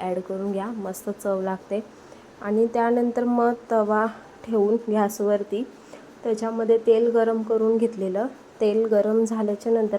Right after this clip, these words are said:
आपल्याला मच्छी टाकून घ्यायची आणि दोन ते तीन लसूण आपल्याला ठेचून अशाच तेलामधून साईड साईडने टाकून घ्यायचे,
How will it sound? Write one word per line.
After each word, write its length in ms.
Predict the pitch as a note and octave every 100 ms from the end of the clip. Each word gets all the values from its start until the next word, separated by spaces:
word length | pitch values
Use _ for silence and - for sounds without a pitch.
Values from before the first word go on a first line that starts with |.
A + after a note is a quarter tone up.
| -
आपल्याला 380 | G3+ G3+ G3 G#3
मच्छी 440 | G3+ G3 - G3+
टाकून 420 | G3+ G3 - G3+
घ्यायची 460 | G#3 A3 G3+ F#3 A3+ - - - - -
आणि 220 | G3+ G3+
दोन 300 | G3+ G3+ G3+
ते 180 | G3+ G#3
तीन 460 | G#3+ A3+ A3+ A#3+ A#3+ G#3+
लसूण 460 | G#3 F#3+ - G#3 G#3+
आपल्याला 420 | G3 F#3 G3 G3+ G#3
ठेचून 460 | G#3+ G3 F#3+ G#3 G#3+
अशाच 440 | G3+ F#3+ G3+ G#3 - - - - -
तेलामधून 640 | F#3+ G3 G3 G3+ G3 G3+ A3
साईड 340 | A3 G3 F#3+
साईडने 480 | - G#3 G3+ A3 A#3
टाकून 380 | A#3 A3 A3 G#3+
घ्यायचे, 340 | G3 F3